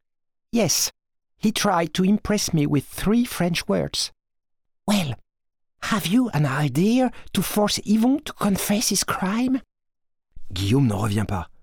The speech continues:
Il a répondu à son ami en anglais sans même y réfléchir.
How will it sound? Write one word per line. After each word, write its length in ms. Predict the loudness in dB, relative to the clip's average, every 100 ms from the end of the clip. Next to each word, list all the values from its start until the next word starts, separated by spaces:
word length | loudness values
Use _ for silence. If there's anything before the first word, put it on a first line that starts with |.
| -20 -20 _ _ _ 0
Il 160 | 2
a 60 | 4
répondu 420 | 2 2 2 2
à 40 |
son 220 | 2 2 2
ami 240 | 4 4
en 100 | 4
anglais 400 | 4 4 2 0 -4 _ -6
sans 220 | 2 4
même 180 | 6 6
y 80 | 4
réfléchir. 640 | 2 0 2 2 0 -2